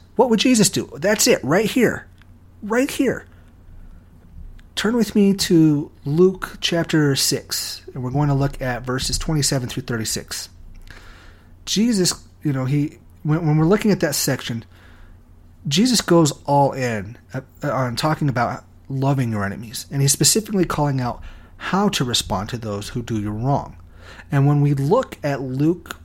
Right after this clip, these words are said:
six, specifically verse thirty-five in this section, the Bible says, "But love your enemies, do good to them,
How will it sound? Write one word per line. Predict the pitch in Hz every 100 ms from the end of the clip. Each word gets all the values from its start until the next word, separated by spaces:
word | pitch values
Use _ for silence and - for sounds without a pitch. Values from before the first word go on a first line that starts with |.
| -
six, | - - 160 - - - -
specifically | - - 143 180 180 160 147
verse | 139 139
thirty-five | - 143 120 - 156 135
in | 113
this | 107
section, | - 156 - 113 - - - -
the | 131
Bible | 139 151 147
says, | - 165 98 - - - - - - - - -
"But | 170 151
love | 135 147 175 175
your | 160
enemies, | 170 135 123 120 120 120 - - - -
do | 123 147 175 160
good | 156 151 139
to | - 151
them, | 120 101 104